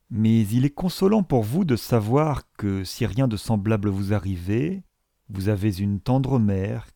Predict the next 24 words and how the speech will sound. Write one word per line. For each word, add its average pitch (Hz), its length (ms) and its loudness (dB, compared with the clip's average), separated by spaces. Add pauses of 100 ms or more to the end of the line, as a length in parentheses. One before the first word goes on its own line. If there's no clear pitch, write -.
qui 107 160 -2
ne 104 100 2
vous 98 160 0
le 107 80 4
laissera 98 600 -2
pas 147 100 -2
facilement 143 640 -4
oublier. » 101 560 -2 (1200)
La 98 100 -2
société - 480 2
de 110 120 4
monsieur 104 320 0
Wickham 131 880 2
venait 101 480 0
fort - 340 -2
à 98 80 -2
propos 117 640 -2
dissiper 101 600 -2
la 107 100 4
tristesse - 800 -4
que - 100 -6
les 101 100 0
derniers 101 380 2
événements 101 680 0